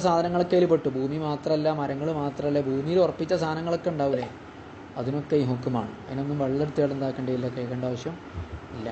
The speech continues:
അവിടെയൊക്കെ നൈസായിട്ടുണ്ടെങ്കിൽ ഭൂമിയിലുള്ള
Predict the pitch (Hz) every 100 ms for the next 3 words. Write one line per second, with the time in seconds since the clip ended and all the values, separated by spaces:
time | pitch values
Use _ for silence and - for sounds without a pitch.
0 | - - - 120 131 175 170 143 165 170
1 | 151 143 143 190 240 - - - - -
2 | - - - - - 156 127 131 147 165